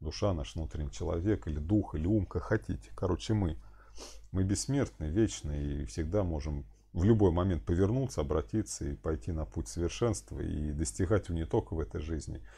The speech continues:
не только в этих жизнях, может быть, я говорю, я ничего в этом плане не исключаю. Вот.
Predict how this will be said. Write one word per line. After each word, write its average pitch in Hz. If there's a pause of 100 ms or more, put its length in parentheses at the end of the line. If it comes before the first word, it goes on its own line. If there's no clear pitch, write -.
(500)
не 85
только 87
в 82
этих 85
жизнях, 85
может 73
быть, 71
я 78
говорю, 78
я 80
ничего 80
в -
этом 73
плане 92
не 73
исключаю. 73 (1400)
Вот. 85